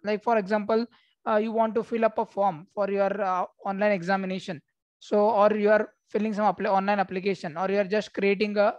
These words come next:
a email account. So in such situation, you are sending the data from browser to the, uh, server or to the web server.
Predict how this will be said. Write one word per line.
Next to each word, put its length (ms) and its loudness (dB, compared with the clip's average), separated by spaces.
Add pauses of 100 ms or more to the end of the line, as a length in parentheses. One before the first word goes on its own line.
a 160 0 (560)
email 260 2
account. 400 0
So 140 -4
in 320 -4
such 240 -2
situation, 520 -4
you 180 0
are 180 6 (340)
sending 500 -2
the 80 6
data 360 2
from 240 -4
browser 420 -2
to 200 -8
the, 260 -4 (400)
uh, 220 0 (160)
server 580 2
or 280 -2
to 80 -6
the 100 -4
web 220 -2
server. 340 0